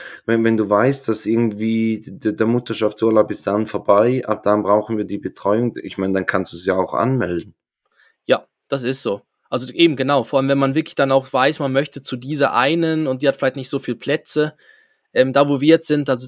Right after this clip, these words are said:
Speaker 2: die haben siebenunddreißig Plätze, also für Kinder, für siebenunddreißig Kinder verteilt auf die unterschiedlichen Jahr-, Jahrgänge.
Speaker 1: Mhm.
Speaker 2: Und jetzt im Alter von Ben können sie, glaub, ich will jetzt nichts Falsches sagen,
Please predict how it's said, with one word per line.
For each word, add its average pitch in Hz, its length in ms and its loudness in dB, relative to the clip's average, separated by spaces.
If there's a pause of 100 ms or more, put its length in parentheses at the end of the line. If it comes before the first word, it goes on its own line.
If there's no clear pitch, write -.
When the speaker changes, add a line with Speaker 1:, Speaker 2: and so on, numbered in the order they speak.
(140)
Speaker 2:
die 139 100 -2
haben 135 240 2
siebenunddreißig 139 800 0
Plätze, 165 440 0
also 131 140 2
für 127 160 -6
Kinder, 151 420 -2
für 127 200 -8
siebenunddreißig 135 640 -2
Kinder 156 420 2
verteilt 127 480 -2
auf - 140 -4
die 120 80 -6
unterschiedlichen 127 640 -4
Jahr-, 120 420 2
Jahrgänge. 160 720 0
Speaker 1:
Mhm. 107 360 -2 (220)
Speaker 2:
Und 139 140 -4
jetzt 147 160 2
im 135 140 -2
Alter 135 300 2
von 127 280 -2
Ben 139 320 2
können 135 240 -2
sie, 127 80 -6
glaub, 123 500 2
ich - 200 -20
will 127 100 -6
jetzt 131 100 -2
nichts 135 160 -4
Falsches 127 440 0
sagen, 120 480 0